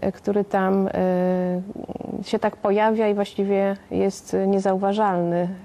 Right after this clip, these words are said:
Znaczy, taki po prostu jest tylko krótko, krótko, krótko pokazany. Poza tym, mm, niepokoi mnie to, że w tym filmie, mm,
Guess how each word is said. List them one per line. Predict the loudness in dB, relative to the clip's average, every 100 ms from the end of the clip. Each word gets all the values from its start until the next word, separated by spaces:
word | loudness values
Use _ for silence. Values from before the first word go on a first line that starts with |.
| -4
Znaczy, | -2 0
taki | 0 0
po | 0 -2
prostu | -4 -2 0
jest | 0 0
tylko | -4 -2 0 0 -2 -4 -8 -12
krótko, | -2 0 0 -2 -4 -4 -10
krótko, | -4 -2 -2 -8 -14
krótko | -4 -4 -2 -6
pokazany. | -4 -4 -2 0 0 -2 -6 -20 -20 -20 -20 -8 -2
Poza | 0
tym, | 2 0
mm, | 0 -2 0 2 2 2
niepokoi | 0 0 2 2
mnie | 4 2 0
to, | 0 0 0 0
że | -2 0 0 2 0
w | 0
tym | 0 0
filmie, | 2 2 4 4 4 2
mm, | 0